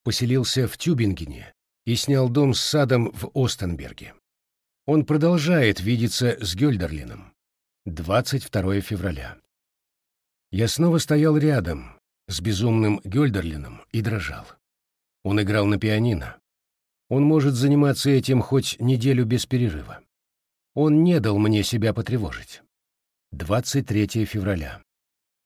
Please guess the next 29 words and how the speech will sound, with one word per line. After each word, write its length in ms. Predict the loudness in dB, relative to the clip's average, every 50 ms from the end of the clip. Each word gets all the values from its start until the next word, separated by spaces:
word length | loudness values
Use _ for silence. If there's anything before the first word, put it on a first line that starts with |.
| _ _ _
«Всё 460 | -10 -8 -6 -4 0 2 2 4 4 4
есть 540 | 2 2 2 2 2 2 0 -4 -8 -10
одно». 580 | -4 -4 -4 -2 0 0 0 0 0 -2 -6 -12 _ _ _ _ _ _ _ _ _ _ _ _ _ _ _ _ _ _ _ _ _ _
Хочу 320 | -4 -4 -4 -2 -2 -4
повесить 520 | -2 -2 0 2 0 0 0 0 -4 -4 -4
эту 220 | -8 -6 -4 -2 0
надпись 520 | 0 0 0 -2 -2 -6 -6 -6 -8 -8 -4
на 140 | -4 -4 -4
стене 460 | -4 -4 -2 0 0 2 2 0 0
в 80 | -2
своём 300 | -4 -2 -2 0 0 2
маленьком 520 | 2 2 2 2 2 0 0 0 0 0 2
домике 360 | 2 2 2 0 0 -2 -6
с 80 | -6 -6
садом. 520 | -4 -4 -6 -6 -6 -10 -16 -18 -20 _ _ _ _ _ _ _ _ _ _ _ _ _ _ _ _ _ _ _ _ _
«Всё 340 | -14 -12 -12 -8 -8 -6 -6 -6
есть 380 | -6 -6 -8 -8 -8 -8 -8
одно». 420 | -8 -8 -6 -6 -6 -6 -6 -8 -12 _ _ _ _ _ _ _ _ _ _ _ _ _ _
По 120 | -10 -10
свидетельству 720 | -8 -8 -10 -12 -10 -10 -10 -8 -10 -10 -10 -10 -10 -10 -10
Якоби, 640 | -8 -8 -10 -10 -8 -6 -6 -6 -6 -8 -12 -14 -16 -20 _ _ _ _ _ _ _ _ _ _ _ _
эту 240 | -12 -10 -10 -10 -10
фразу 440 | -8 -8 -6 -6 -6 -6 -8 -8
в 60 | -10 -10
разговоре 460 | -8 -6 -6 -6 -4 -4 -6 -6 -8
с 120 | -8 -8
ним 200 | -10 -10 -10 -8
произнёс 560 | -8 -6 -6 -6 -8 -8 -8 -8 -8 -8 -8
Лессинг, 600 | -8 -8 -8 -8 -10 -12 -14 -16 -16 -16 -18 -20